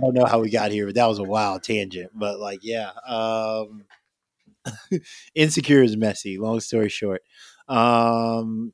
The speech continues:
yeah, so y-, in North Carolina barbecue, number two, Texas, number one. Yeah, I'm just being messy. Uh, so we'll start on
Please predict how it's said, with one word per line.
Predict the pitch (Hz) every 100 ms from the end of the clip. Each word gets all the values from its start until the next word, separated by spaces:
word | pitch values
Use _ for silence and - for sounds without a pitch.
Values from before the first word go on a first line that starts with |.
| -
yeah, | 139 170 104
so | - 127 117 117 117 117 117 117 113 113 113 - 120 120
y-, | 117 _ _ _ _ _ _ -
in | 135 139 -
North | 127 127
Carolina | 135 123 120
barbecue, | 117 113 107 113
number | 107 104
two, | - 107 104 _ _ _ _ _
Texas, | 113 104 110 -
number | 104 101
one. | 101 101 98 95 _
Yeah, | 120 101
I'm | 98
just | 107 90
being | 95 92
messy. | 90 90 - 90 - -
Uh, | 104 95 98
so | - 113
we'll | 113
start | - - 160 156 160
on | 143 123 127 127 123